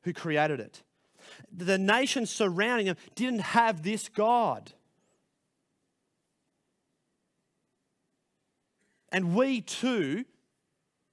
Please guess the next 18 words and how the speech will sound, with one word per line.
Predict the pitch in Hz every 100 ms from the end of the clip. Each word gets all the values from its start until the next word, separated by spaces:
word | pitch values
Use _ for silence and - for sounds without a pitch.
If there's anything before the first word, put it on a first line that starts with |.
| _ -
this | 220
side, | - - 180 156 131
two | - 233
thousand | - 202 202 180 190
years | 180 170 139
later | 170 175 165
from | - 151
Jesus, | 120 170 196 190 101 98 - - - -
this | 220 -
side | - 220 196
of |
the | 165
cross, | - - 220 170 120 - - _ _ - -
One | 143 190 208
Peter | - 214 185
chapter | - 180 -
two | 156 180 160
says, | - 165 -